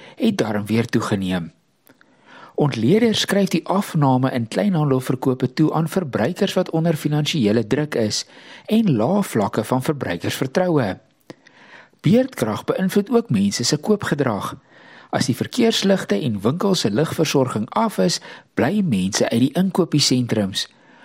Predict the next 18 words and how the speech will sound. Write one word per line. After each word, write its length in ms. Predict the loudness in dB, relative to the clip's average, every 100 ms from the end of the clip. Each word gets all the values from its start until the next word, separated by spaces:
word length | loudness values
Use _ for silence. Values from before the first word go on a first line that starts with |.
| -20 -16 -2
Maar 280 | 2 4
ons 200 | 4 2
het 120 | 2 0
darm 240 | 0 0
verlede 360 | 0 2 2 4
week 200 | 2 2
gehoor 440 | 2 4 2 0 -8 -10
dat 180 | -2 -2
meer 460 | 0 2 4 4 4
mense 380 | 2 2 0 0
geriefskos 880 | 0 0 0 0 0 2 2 2
koop 280 | 2 0 0 -8 -12 -4
in 180 | -4 -2
fase 400 | -2 -2 0 -2
vyf 440 | -2 -2 -2 -8 -4
en 200 | 0 0
ses 380 | 0 0 -2 0
beerdkrag. 720 | 0 0 -2 -4 -4 -4